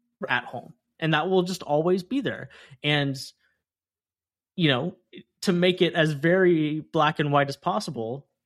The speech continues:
Speaker 2: they, they have a five-game win streak and a four-game win streak in those ten games. And guess how many games it takes to win a national championship?
Speaker 1: <laughs> Six.
Speaker 2: Six.
Speaker 1: Yep.
Speaker 2: And that will always be there. But to their credit,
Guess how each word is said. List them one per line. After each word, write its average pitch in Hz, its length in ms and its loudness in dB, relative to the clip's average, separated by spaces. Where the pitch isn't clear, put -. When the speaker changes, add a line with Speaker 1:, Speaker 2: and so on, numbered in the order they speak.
Speaker 2:
they, 156 220 4
they 160 240 -2
have 160 160 0
a 135 80 -2
five-game 185 640 0
win 165 180 0
streak 151 320 -4
and 143 120 -2
a 131 80 -2
four-game 170 480 -2
win 113 140 -6
streak 117 360 -10
in 160 140 0
those 151 180 2
ten 170 240 2
games. 120 500 -4
And 147 80 -4
guess 165 140 2
how 185 80 4
many 175 160 4
games 160 220 2
it 147 60 -14
takes 147 200 -4
to 139 60 -6
win 131 100 0
a 123 40 -4
national 117 280 -4
championship? 117 400 -10
Speaker 1:
<laughs> - 280 -20
Six. - 360 -2
Speaker 2:
Six. - 540 -4
Speaker 1:
Yep. - 200 -2
Speaker 2:
And 131 140 -2
that 135 100 2
will 139 140 2
always 156 360 4
be 135 180 0
there. 113 320 -6
But 127 280 0
to 180 120 2
their 185 180 4
credit, 190 480 0